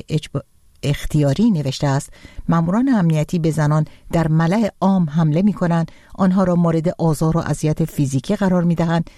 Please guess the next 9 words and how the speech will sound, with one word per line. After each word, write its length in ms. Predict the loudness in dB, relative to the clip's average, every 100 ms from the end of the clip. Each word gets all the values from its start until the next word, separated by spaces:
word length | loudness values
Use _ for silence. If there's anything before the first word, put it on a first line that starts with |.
| -20 -6 -4
و 60 |
با 120 | -2
روش‌های 580 | -2 -2 -2 -2 -2 -2 -6 -20 -18 -6
شبیه 440 | -2 0 0 -2 -2
آدمربایی 880 | 0 0 0 0 0 0 0 0 -4 -10 -6
آنها 240 | 0 0 2
را 120 | 0
بازداشت 540 | -2 -6 -4 -6 -4
می‌کنند." 360 | -6 -4 -6